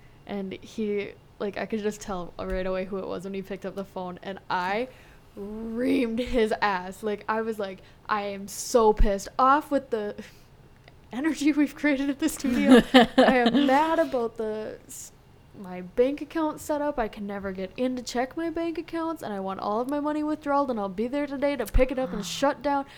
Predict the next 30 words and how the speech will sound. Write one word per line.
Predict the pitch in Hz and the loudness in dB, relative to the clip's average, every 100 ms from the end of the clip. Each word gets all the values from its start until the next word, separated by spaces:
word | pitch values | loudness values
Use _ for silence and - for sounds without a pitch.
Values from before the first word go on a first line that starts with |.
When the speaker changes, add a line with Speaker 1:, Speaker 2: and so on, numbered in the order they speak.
| - - | -14 -4
Speaker 2:
Oh | 208 | 0
Speaker 1:
And | 240 233 | 0 -2
Speaker 2:
my | 156 | -2
Speaker 1:
he | 269 269 - | -2 -2 -4
Speaker 2:
God. | - 69 67 | -4 -4 -2
Speaker 1:
honestly | 240 226 247 262 311 302 320 294 | 0 0 0 -2 -2 -2 -2 -4
just | 247 240 - | -4 -4 -2
said, | 240 226 - - - - | -2 -2 -8 -20 -20 0
"Uh, | 240 226 214 220 - - - - - - - - | 6 6 6 -2 -12 -20 -20 -20 -20 -20 -8 -4
okay, | 240 269 | 0 0
sorry, | 247 240 226 226 | 2 2 2 2
ma'am," | 214 202 196 202 - - | 0 -2 -4 -6 -16 -6
and | 247 220 | -4 -2
hung | 226 233 | -4 -6
up. | 196 101 - - - - | -4 -8 -10 -16 -18 -4
Like, | 247 - | -2 0
he | - 285 269 | 2 6 8
didn't | 262 285 294 | 10 8 6
even | 294 294 | 2 4
go | 285 294 285 | 6 8 8
Speaker 2:
<laughs> | - | 6
Speaker 1:
through | - 359 226 262 277 - - | 6 8 8 6 2 -6 2
with | 254 254 | 6 8
his | 240 226 | 6 2
full | - 220 214 | -2 0 0
script. | - - - - - - | -2 -10 -8 -8 -8 -4
Speaker 2:
Oh, | 202 196 175 175 | 0 2 0 -2
Speaker 1:
And | 185 190 196 202 | -4 -4 -2 -2
Speaker 2:
no. | 208 202 202 208 208 226 233 262 285 302 - | -2 -2 -2 -2 -2 -2 -4 -4 -6 -10 -8
Speaker 1:
and | 226 220 | -4 -4